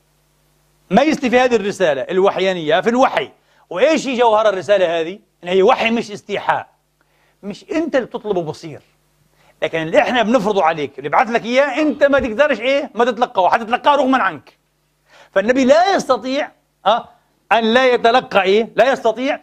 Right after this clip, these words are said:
أن لا يتلقى وحي السماء، ما فيش. لما يأتي الوحي بده يتلقاه، ما في كلام رغما عنه. لذلك بكون على ناقة،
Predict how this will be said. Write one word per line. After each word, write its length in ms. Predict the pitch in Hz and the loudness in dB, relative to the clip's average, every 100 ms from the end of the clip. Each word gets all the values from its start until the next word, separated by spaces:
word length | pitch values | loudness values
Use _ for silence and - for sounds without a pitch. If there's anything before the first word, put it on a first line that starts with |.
| _ 220 | _ 0
أن 180 | 220 240 | 2 2
لا 180 | 262 | 2
يتلقى 480 | 233 220 269 - 220 | 2 2 0 2 0
وحي 160 | 208 185 | 2 0
السماء، 340 | - 160 135 | -2 -8 -2
ما 80 | 160 | -2
فيش. 400 | 208 302 - - 107 _ _ _ 170 | 0 -4 -6 -18 -20 _ _ _ -6
لما 160 | 185 | -4
يأتي 180 | 202 208 | -2 0
الوحي 220 | 294 254 | 2 0
بده 140 | 285 302 | -2 -2
يتلقاه، 360 | 294 - 269 | -2 0 0
ما 100 | 269 | 0
في 100 | 294 | -4
كلام 540 | 262 254 277 339 277 196 | -2 0 2 2 0 -2
رغما 220 | 262 247 | -2 0
عنه. 360 | 254 277 160 - _ _ | 0 -2 -6 -10 _ _
لذلك 300 | 214 254 214 - _ | 0 2 0 -6 _
بكون 300 | 180 262 254 | -6 -2 0
على 220 | 208 220 | 2 0
ناقة، 360 | 240 247 262 | 0 0 0